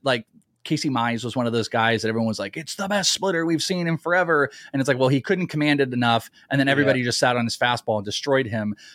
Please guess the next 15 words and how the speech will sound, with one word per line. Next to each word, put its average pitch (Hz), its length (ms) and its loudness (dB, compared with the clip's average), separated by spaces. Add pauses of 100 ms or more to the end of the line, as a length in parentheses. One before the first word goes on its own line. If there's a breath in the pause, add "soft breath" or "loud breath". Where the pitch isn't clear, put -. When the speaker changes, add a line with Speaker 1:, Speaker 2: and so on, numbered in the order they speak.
(100)
Speaker 1:
Uh, 127 180 4
this 147 180 2
is 139 60 -4
obviously 143 320 2
a 123 60 2
much 127 200 0
more 123 100 -2
polished 113 460 -2
pitcher. 110 480 -2 (200 loud breath)
So 127 400 2
I, 151 180 2
I 165 80 2
don't 208 100 2
think 208 140 2
I'm 175 80 0